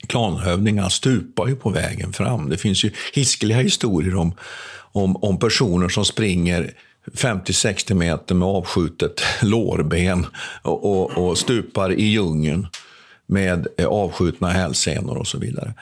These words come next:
Så att det är ju en enorm, ett enormt blodbad som släpps lös över de här skottarna sen så småningom. Och besöker man Kaludden så finns det ju gravhögar utmärkta där de ligger liksom i klangravar, massgravar kvar. Det är ganska,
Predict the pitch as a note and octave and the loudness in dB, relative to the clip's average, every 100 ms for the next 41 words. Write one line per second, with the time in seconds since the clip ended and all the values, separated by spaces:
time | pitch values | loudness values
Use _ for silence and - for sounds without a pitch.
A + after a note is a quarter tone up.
0 | - - - _ - G#2 G2+ - F#2 G#2 | -20 -20 -20 _ -2 0 -2 -2 2 4
1 | B2+ G2+ G2+ - G#2+ A2 D3 C#3+ F2 E2 | 4 4 2 2 2 4 2 2 2 0
2 | C#2 - - - F#2+ G#2+ A#2 C#3+ B2+ C3 | -2 -6 -10 -2 0 2 2 2 0 0
3 | A#2 E2+ F#2 E2+ - E2+ F2 D#2+ - E2+ | 2 0 0 0 -2 0 -2 -2 -2 0
4 | C#2 - B1 D#2+ F2 - - - - - | 0 0 0 -2 -2 -4 -6 -6 -6 -4
5 | - - - - F#2+ D2 G2 A#2+ B2 C#3+ | -4 -4 -4 0 0 4 4 4 2 2
6 | - D#3+ F#3+ F#3 F3 D#3+ E3+ C#3 F#2 - | 2 2 0 2 2 2 0 2 2 2
7 | F2 A#2 - G#2 F2 G2 F2+ B2 C#3+ F2 | 0 0 0 0 2 0 2 2 2 0
8 | E2 F#2 D3 D#3+ C3+ G#2+ C#3+ G#2 - E2 | 0 2 2 0 0 2 2 0 -2 -2
9 | C2+ - F2+ F#2 A#2 A2 G2+ D#3+ E3 D3+ | -2 -2 0 2 2 4 2 0 0 0
10 | G#2+ - - - F2 - - - - D#2 | 0 -2 -4 -2 -2 0 0 0 0 -2
11 | E2+ - _ _ _ G2 G#2+ D#3+ A#2 D#2+ | -4 -10 _ _ _ 0 0 2 0 0
12 | G1+ G#2 - G2 F#2 - G2 C3 D#3+ B2 | -2 -4 -2 0 0 0 2 2 2 0
13 | G2+ - - - - - D2 C2 F#2 B2 | 0 -4 -12 -16 -6 0 0 2 2 2
14 | B2 - F2 D#2+ | 2 0 -2 -2